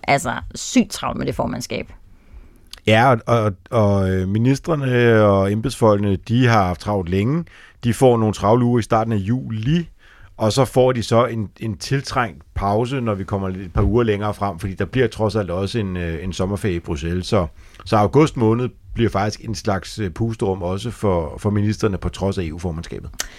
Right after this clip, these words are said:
Speaker 1: Det er jo sådan, at, øh, når der skiftes, øh, formandskab, så er det jo ligesom, når der er en form for ministeroverdragelse, så bliver der, øh, givet gaver. Altså det her sygt åndssvage, undskyld,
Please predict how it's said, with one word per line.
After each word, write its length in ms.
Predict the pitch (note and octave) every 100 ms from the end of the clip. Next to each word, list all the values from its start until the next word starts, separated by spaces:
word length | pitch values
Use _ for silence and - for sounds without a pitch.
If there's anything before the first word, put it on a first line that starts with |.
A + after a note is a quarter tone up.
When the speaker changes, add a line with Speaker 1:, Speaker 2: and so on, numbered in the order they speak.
| - - -
Speaker 1:
Det 160 | A#3 -
er 80 | G#3+
jo 260 | C4 D#4+ F4 _
sådan, 480 | - - B3 C#4 D4 - _ _ -
at, 260 | G#3 F#3+
øh, 840 | G3+ F#3 F3 E3+ D#3+ D3+ C#3+ C#3 -
når 160 | E3+ E3
der 240 | D#3 C#3+
skiftes, 540 | D3 F#3+ - E3 - E3
øh, 340 | D3 B2+ B2
formandskab, 580 | - F#3 B3+ - D3+ - - -
så 160 | -
er 40 | A3
det 80 | A3
jo 60 |
ligesom, 260 | G#3 G#3+ A#3
når 120 | G#3
der 80 | F3
er 60 |
en 100 | F3
form 180 | F#3 F#3
for 100 | -
ministeroverdragelse, 1040 | G3+ G3 G3+ - B3 E3 D#3 - D3+ D3 F#3+
så 140 | A3
bliver 160 | G#3+ G#3
der, 380 | F#3 E3+ E3
øh, 60 | D#3+ -
givet 340 | F3+ E3+ D#3
gaver. 320 | F3 D#3+ F#3
Altså 240 | A3 F3+ F3
det 120 | A3
her 120 | G#3+
sygt 560 | - - A#3+ - D#3+ - _ -
åndssvage, 480 | E3 - - D#3+ C#3
undskyld, 280 | D#3+ - B2+